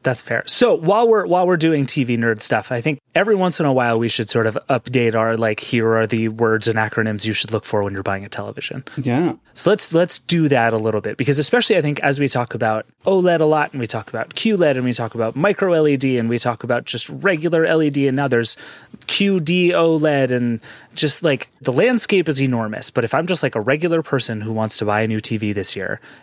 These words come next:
Speaker 1: is there one of those you think most people should want and be happy with? Should everyone who can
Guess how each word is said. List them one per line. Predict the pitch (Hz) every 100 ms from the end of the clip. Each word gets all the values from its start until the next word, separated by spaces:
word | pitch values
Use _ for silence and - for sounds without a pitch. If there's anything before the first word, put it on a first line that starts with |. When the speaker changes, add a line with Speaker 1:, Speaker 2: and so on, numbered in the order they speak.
| _
Speaker 1:
is | 139 117
there | 127
one | 117 117 117 127 139 156
of | 151 139
those | 156 147 156 131
you | 127
think | 123 120
most | 120 117 -
people | - 120 117 113 110 - _ _ _ -
should | - - 117
want | 117 120 127
and | 123
be | 110
happy | 107 123 143
with? | 139 143
Should | - - 156 165
everyone | 151 170 160 160
who | 143
can | - 156 156 165 170